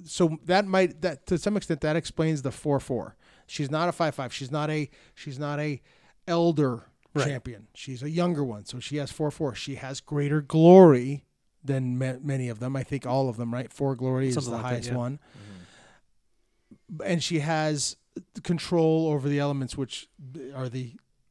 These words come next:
Speaker 1: you know,
Speaker 3: Phoenix.
Speaker 1: she's able to trigger those rings
Speaker 2: Yeah.
Speaker 1: that aren't used at the end of conflict. That in and of itself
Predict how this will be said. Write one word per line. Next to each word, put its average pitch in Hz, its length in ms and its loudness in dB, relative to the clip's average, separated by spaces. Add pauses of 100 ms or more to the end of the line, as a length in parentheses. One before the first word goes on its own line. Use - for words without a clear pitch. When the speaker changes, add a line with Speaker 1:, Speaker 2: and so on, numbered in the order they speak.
(120)
Speaker 1:
you 190 100 -10
know, - 20 -4
Speaker 3:
Phoenix. 127 160 -6
Speaker 1:
she's 131 180 -10
able 151 240 -4
to - 120 -12
trigger 143 340 -2
those 131 220 -2
rings 127 340 -2
Speaker 2:
Yeah. 127 60 -4
Speaker 1:
that 120 60 -8
aren't 123 160 -10
used 151 460 -2
at 127 100 -16
the 123 120 -10
end 117 100 -8
of 107 80 -16
conflict. 135 440 -8 (560)
That 165 300 -2
in 165 140 -4
and 143 100 -4
of 127 100 -6
itself 127 440 -10